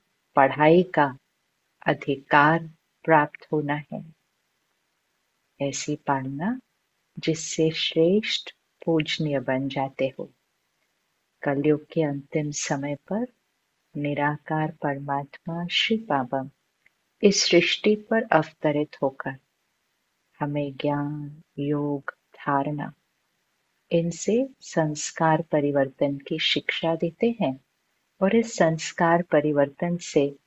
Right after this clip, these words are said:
संसार परिवर्तन हो जाता है। कलयुगी सृष्टि परिवर्तन हो, अब सतयुगी दुनिया तो बननी ही है और सतयुग में जो आत्माएं होंगी वो पूजनीय होंगी, but वो पूजनीय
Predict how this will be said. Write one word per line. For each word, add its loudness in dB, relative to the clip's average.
संसार 0
परिवर्तन 0
हो -6
जाता -6
है। -8
कलयुगी -2
सृष्टि -2
परिवर्तन -4
हो, -2
अब 4
सतयुगी 4
दुनिया 2
तो -6
बननी 0
ही -6
है -8
और 0
सतयुग 2
में 6
जो 0
आत्माएं 0
होंगी 0
वो 2
पूजनीय 4
होंगी, -6
but 0
वो 0
पूजनीय 2